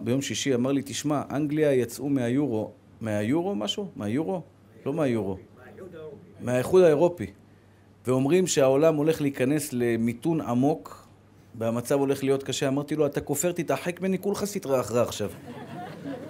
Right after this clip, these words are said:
הוא אומר לי, "מה, איזה סטרה אחרא? איך הגעת לס-, מיורו, מאנגליה לי סטרה אחרא?"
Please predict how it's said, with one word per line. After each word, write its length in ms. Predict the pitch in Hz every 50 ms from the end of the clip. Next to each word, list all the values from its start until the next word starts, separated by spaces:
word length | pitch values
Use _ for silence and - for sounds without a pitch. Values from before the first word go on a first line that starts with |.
| - - - - - - - - - - - - - - - - -
הוא 40 | -
אומר 220 | 101 131 151 165
לי, 180 | 156 151 147 143
"מה, 380 | 135 - 185 208 208 190 180
איזה 200 | 160 156 180 214
סטרה 340 | 196 - 220 202 190 220 226
אחרא? 200 | 202 - 202 214
איך 120 | 202 - 226
הגעת 300 | 220 247 226 247 254 247
לס-, 220 | 233 202 - 160
מיורו, 640 | 160 180 202 233 240 233 240 247 233 226 247 240 226
מאנגליה 520 | 226 226 226 226 233 240 226 247 240 233
לי 160 | 233 214 202
סטרה 340 | 147 143 160 - 139 151 139
אחרא?" 260 | 123 - 120 120 110